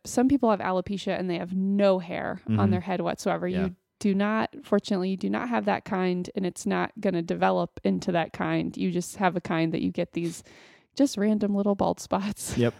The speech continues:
Speaker 2: yep. So there's one actually currently in my goatee <laughs>
Speaker 1: <laughs>
Speaker 2: but I don't care. I'm gonna grow this thing out long.
Speaker 1: Oh, great.
Speaker 2: And then, then I'm gonna
Speaker 1: So,
Speaker 2: get it trimmed. Well, long
Speaker 1: so
Speaker 2: enough s-
Speaker 1: excited.
Speaker 2: <laughs> long enough so I, you see how,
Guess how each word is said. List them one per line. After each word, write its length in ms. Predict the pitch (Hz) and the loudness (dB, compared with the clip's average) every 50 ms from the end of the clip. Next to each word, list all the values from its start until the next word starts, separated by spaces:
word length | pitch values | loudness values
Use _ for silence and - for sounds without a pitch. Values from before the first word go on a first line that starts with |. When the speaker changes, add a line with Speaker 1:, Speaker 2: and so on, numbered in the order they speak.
| - - | -2 -2
Speaker 2:
yep. 160 | 117 113 - - - | -2 -2 -2 -4 -4
So 160 | 120 - 117 | 0 2 4
there's 160 | 113 113 107 | 4 4 6
one 160 | 117 131 123 | 6 4 4
actually 240 | 117 117 - - 123 | 4 2 2 0 -2
currently 420 | 113 - 117 113 110 107 113 104 - | 0 0 0 0 0 -2 -2 -4 -2
in 160 | 110 110 107 | -2 0 0
my 140 | 107 107 101 | 0 0 0
goatee 400 | 110 104 101 - 98 92 95 - _ | 0 -2 -2 -2 -4 -6 -6 -8 _
<laughs> 20 | |
Speaker 1:
<laughs> 60 | - | -4
Speaker 2:
but 160 | - - - 254 233 - - 240 208 - - 247 208 - - - - 147 151 113 - - - - _ - - | -2 2 6 6 6 6 4 0 0 0 -4 -4 -4 -4 -4 -2 0 2 2 2 0 -2 -8 -12 _ -4 0
I 40 | 120 | 2
don't 180 | 120 123 120 - | 2 2 2 2
care. 120 | - 110 | 0 0
I'm 60 | 107 110 | 0 0
gonna 160 | 110 107 104 | 0 0 2
grow 120 | 110 107 | 2 2
this 140 | 104 104 - | 0 0 -2
thing 140 | - 107 104 | -4 -4 -4
out 160 | 101 82 90 | -4 -4 -2
long. 420 | 104 104 104 107 131 160 170 160 - _ _ _ - - | -2 0 0 0 2 2 0 0 -2 _ _ _ -6 -4
Speaker 1:
Oh, 200 | 254 247 226 220 208 - | -2 -2 -2 -2 -4 -6
great. 320 | - 127 127 123 113 110 | -6 -6 -6 -6 -6 -4
Speaker 2:
And 160 | - 120 110 110 | -2 0 2 2
then, 460 | 107 107 107 107 107 107 107 104 98 | 2 2 2 2 2 0 0 0 0
then 140 | - - 123 | 2 2 4
I'm 60 | 135 | 6
gonna 100 | 139 151 160 | 8 8 8
Speaker 1:
So, 40 | |
Speaker 2:
get 100 | 180 180 | 6 4
it 60 | 180 - | 4 4
trimmed. 240 | - 165 156 139 | 2 2 4 6
Well, 160 | 131 127 123 120 | 6 6 6 6
long 180 | 127 135 147 | 6 6 6
Speaker 1:
so 80 | 156 156 | 6 6
Speaker 2:
enough 240 | 135 131 127 127 - | 6 6 6 4 2
s- 60 | - | 2
Speaker 1:
excited. 300 | 196 190 185 185 185 - - _ _ _ - | 0 0 -2 -2 -4 -6 -12 _ _ _ -8
Speaker 2:
<laughs> 80 | 123 - - - - - - - - - - - - - - 151 170 165 151 113 - - - | -8 -6 -6 -8 -10 -12 -12 -12 -4 0 0 0 0 -2 -8 -8 -6 -6 -6 -8 -8 -6 -2
long 200 | 120 120 135 147 | 0 2 4 4
enough 160 | 147 147 131 | 6 4 4
so 120 | - - 131 | 4 4 2
I, 40 | 117 | 2
you 180 | 85 127 120 113 | 2 2 0 0
see 140 | - 147 | 2 0
how, 100 | 123 117 | 0 -2